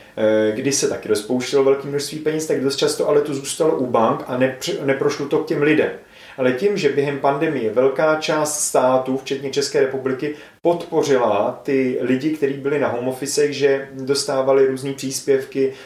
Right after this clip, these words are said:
dostávali vyplacený třeba, eh, mzdy ve výši nějakého procenta z běžného platu, tak, eh, v ten moment, eh, ty lidi v podstatě, eh, zjistili, že, že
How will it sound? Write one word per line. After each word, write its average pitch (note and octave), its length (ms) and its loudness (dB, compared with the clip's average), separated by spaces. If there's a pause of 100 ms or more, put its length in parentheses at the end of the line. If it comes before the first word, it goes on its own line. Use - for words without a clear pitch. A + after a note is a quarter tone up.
dostávali C3 560 2
vyplacený C3 720 0
třeba, C3 540 0 (200)
eh, - 20 -6 (440)
mzdy A#2 580 0
ve B2 60 0
výši C3 600 0 (240)
nějakého B2 540 0
procenta C3 580 0
z - 120 -4
běžného C3 360 -2
platu, C3+ 500 0 (1300)
tak, C#3+ 480 0
eh, B2 420 2
v - 160 -10
ten F#3+ 160 2
moment, A#2 800 0
eh, B2 40 0 (600)
ty D3 100 0
lidi D#3 220 2
v - 60 -6
podstatě, E3+ 480 2
eh, G3 340 0 (360)
zjistili, E3+ 600 -2
že, F#3 420 2 (460)
že F#3 580 2